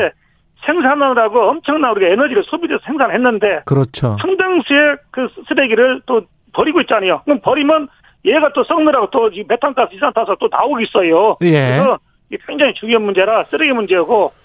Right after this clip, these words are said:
Speaker 1: 그다음에 이제 우리 전기 문제.
Speaker 2: 예.
Speaker 1: 이 전기는, 이 전기 만드느라고 우리가 석탄을, 우리나라가 한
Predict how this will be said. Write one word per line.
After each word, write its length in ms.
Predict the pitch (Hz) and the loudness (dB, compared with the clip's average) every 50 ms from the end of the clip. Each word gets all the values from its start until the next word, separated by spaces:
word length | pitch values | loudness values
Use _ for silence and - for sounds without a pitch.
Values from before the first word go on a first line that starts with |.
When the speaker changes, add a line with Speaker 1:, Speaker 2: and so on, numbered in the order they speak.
| _ _ _ _ _ - | _ _ _ _ _ -12
Speaker 1:
그다음에 440 | 185 180 208 220 226 240 247 226 202 | -4 -2 -2 -2 0 0 -2 -2 0
이제 120 | 185 214 | 0 0
우리 240 | 196 185 202 214 196 - | 2 2 0 -2 -4 -6
전기 280 | - 196 254 262 285 | -6 -6 -6 -4 -2
문제. 260 | 277 254 220 202 185 170 170 190 214 190 147 - 160 | -2 0 -2 0 0 0 0 2 0 0 -2 -2 -2
Speaker 2:
예. 340 | 143 143 139 131 123 113 104 | -2 -2 0 -2 -2 -4 -6
Speaker 1:
이 60 | 98 | -6
전기는, 540 | 95 - 285 294 - 262 277 285 262 202 160 - _ _ _ _ _ _ | -6 -6 -6 -4 -2 -2 -2 0 0 -2 -6 -8 _ _ _ _ _ _
이 100 | - 294 | -10 -8
전기 260 | - - 277 294 285 302 | -4 -4 -4 -2 -2 -2
만드느라고 500 | 277 277 262 233 247 233 233 214 190 190 | -2 -2 0 0 0 0 2 0 0 0
우리가 180 | 196 214 208 196 - | 0 0 0 0 -4
석탄을, 520 | 294 254 - 262 269 240 214 202 185 - - | -8 -10 -4 -4 -2 -2 -2 -4 -4 -6 -8
우리나라가 360 | - 196 214 247 240 208 190 185 | -8 -6 -2 0 0 0 0 -2
한 60 | 180 | -4